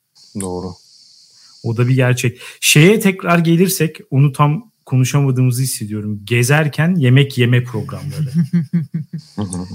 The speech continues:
Speaker 2: Yani o da birazcık, e, bende artık ciddi antipati yaratmaya başladı. Çünkü şu, şu noktadan bence konsepte hiçbir sorun yok.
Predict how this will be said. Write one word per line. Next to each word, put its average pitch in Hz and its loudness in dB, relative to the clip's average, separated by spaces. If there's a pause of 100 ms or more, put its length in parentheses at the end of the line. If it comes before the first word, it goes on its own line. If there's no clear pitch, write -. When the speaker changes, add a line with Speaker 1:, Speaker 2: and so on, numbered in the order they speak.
Speaker 2:
Yani 120 2 (260)
o 165 4
da 147 4 (100)
birazcık, 135 2 (340)
e, 151 -4 (500)
bende 139 2
artık 156 0
ciddi 131 0
antipati 143 2
yaratmaya 139 2
başladı. 131 0 (240)
Çünkü 185 2 (240)
şu, - -8
şu 233 2
noktadan 170 2
bence 185 0 (220)
konsepte 214 0
hiçbir 196 -2
sorun 151 2
yok. 127 -2